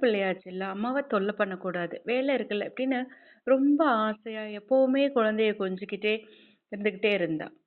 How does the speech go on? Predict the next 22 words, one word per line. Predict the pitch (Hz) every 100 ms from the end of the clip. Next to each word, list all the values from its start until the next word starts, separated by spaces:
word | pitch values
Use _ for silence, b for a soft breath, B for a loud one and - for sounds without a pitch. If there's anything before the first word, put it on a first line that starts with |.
| _ 285
இவனுக்கு | 302 302 285
ஒரு | 208
நினைப்பு, | 185 175 170 -
ஒருவேளை | 190 190 254 254
குழந்தை | - - 254 233
வளர்ந்ததுக்கு | 185 240 262 262 262
அப்புறம் | 247 262 233
தன்னுடைய | 220 214 208
அம்மா | 208 214
பேரை | 208 202
சொல்லி | 202 196 196
திட்டுவாளோ | 202 196 196 196 190 180 - -
அப்படின்னு | 170 180 180
சொல்லிட்டு. | - 165 156 - - _ b b b b b b
அப்படி | 254 277
இருக்கும்போது | 269 277 302 269 226
தான் | 233 233
தன்னுடைய | 226 214 208
அக்கம் | 202 - 294
பக்கத்துல | 302 254 220 208
இருக்கிறவங்க | 190 190 190 185 175
கிட்ட | 185 190